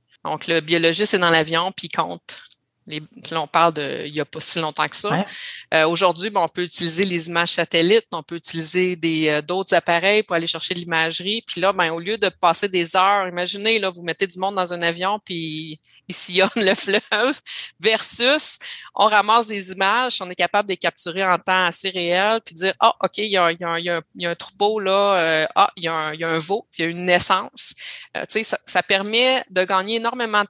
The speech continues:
Speaker 1: temps, ça permet de sauver, euh, des, des coûts, euh, exorbitants. Tu sais, je pense juste, juste à l'avion puis à l'équipage. Euh, donc,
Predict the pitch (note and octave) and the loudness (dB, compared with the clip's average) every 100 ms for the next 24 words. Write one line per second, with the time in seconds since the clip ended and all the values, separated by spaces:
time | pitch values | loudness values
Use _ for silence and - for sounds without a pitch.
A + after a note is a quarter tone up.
0 | - G#3 A3 A#3+ - F#3 G3 F#3 G3+ G#3 | -2 0 0 0 0 0 0 -2 -2 -2
1 | F#3+ F3 G3+ F#3 F#3 G#3 A3 F#3+ E3+ E3 | -2 -4 -4 -6 -2 0 2 2 2 0
2 | F3 E3 E3+ - - A3+ A3+ F#3 D#3 D3 | -4 -4 -8 -8 -8 -6 -2 0 0 -2
3 | D#3 D#3+ - F3 G#3 G3 F3+ - F#3+ G#3+ | -4 -4 -4 0 0 -2 -6 0 2 2
4 | A#3+ F3 - F#3+ - F3 E3 F3+ - - | 2 0 -2 -4 -2 -2 -2 -2 -2 -2
5 | - E3+ - G3+ - D#3+ D#3+ D#3+ F#3 F#3+ | -4 -6 -4 0 2 2 2 -2 -6 -4
6 | E3+ D#3 - - E3 G3 A3 G#3+ - - | -2 -2 -4 -2 0 0 -4 -8 -10 -12
7 | - - - - - E3 E3+ D#3+ - F3+ | -12 -10 -12 -4 0 4 4 2 0 -2
8 | F3+ | -2